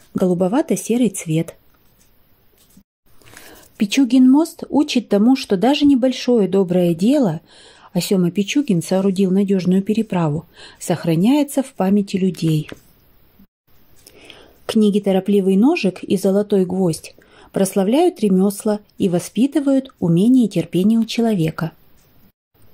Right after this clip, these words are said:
Рассказы из книги "Бумажный змей" учат дружить, уважать старших, не лениться, не жадничать, проявлять смекалку.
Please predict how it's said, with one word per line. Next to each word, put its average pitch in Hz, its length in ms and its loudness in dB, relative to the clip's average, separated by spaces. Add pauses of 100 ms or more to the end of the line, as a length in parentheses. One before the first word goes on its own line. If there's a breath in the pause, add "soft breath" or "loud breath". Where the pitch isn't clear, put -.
(560 loud breath)
Рассказы 202 540 0
из 196 120 -2
книги 220 320 2
"Бумажный 180 540 0
змей" 214 400 0 (340 soft breath)
учат 254 340 -2
дружить, 170 560 -2 (240 soft breath)
уважать 190 440 0
старших, 202 640 -4 (240 soft breath)
не 214 160 4
лениться, 214 560 2
не 175 160 2
жадничать, 196 680 -2 (320 loud breath)
проявлять 254 420 0
смекалку. 185 720 -2